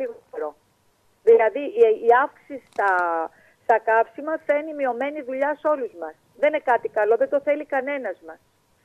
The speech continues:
Άρα αυτό σήμερα έπεσε γύρω στα δύο κόμμα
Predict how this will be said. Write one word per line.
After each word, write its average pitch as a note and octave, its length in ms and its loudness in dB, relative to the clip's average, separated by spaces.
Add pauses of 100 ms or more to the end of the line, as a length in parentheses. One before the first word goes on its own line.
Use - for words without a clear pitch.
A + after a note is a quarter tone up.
(320)
Άρα C#4+ 260 2
αυτό D4 380 -2
σήμερα C#4+ 580 0
έπεσε C4+ 380 0 (100)
γύρω C4 220 0 (120)
στα G#3 440 -2
δύο A#3+ 460 4 (400)
κόμμα A#3 300 4